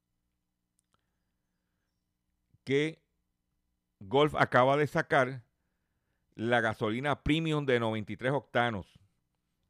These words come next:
Esto es interesante porque el Gulf ahora ofrece mayor calidad a un precio mucho más competitivo. La gasolina premium de noventa y tres octanos te ofrece calidad, rendimiento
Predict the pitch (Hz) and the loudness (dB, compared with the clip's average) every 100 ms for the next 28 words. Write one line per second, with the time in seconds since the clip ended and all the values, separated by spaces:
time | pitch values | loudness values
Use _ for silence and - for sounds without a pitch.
0 | _ - - 147 147 160 147 165 160 131 | _ -10 -4 -4 -2 -2 -2 -4 -4 -4
1 | 120 110 104 127 165 - 117 113 151 139 | -4 -4 -4 -2 -2 -2 0 2 0 -2
2 | 160 160 131 113 123 127 147 139 135 151 | -4 -4 -4 -4 -4 -4 -4 -2 -2 -2
3 | 117 120 110 131 143 120 120 131 120 - | -2 -6 -4 -6 -6 -8 -8 -6 -6 -8
4 | 123 101 113 104 92 90 85 - _ _ | -8 -8 -8 -6 -8 -10 -12 -18 _ _
5 | _ _ _ _ - - 104 104 101 110 | _ _ _ _ -20 -6 -2 0 0 -2
6 | 139 143 147 156 151 135 123 113 104 104 | 0 -2 -2 -4 -2 -2 -2 -4 -6 -4
7 | 127 127 - 156 160 - 113 120 127 143 | -4 -4 -4 -4 -4 -8 -8 -8 -8 -6
8 | 123 110 107 131 127 113 107 127 131 151 | -4 -4 -2 -4 -6 -8 -8 -8 -8 -8
9 | 123 | -8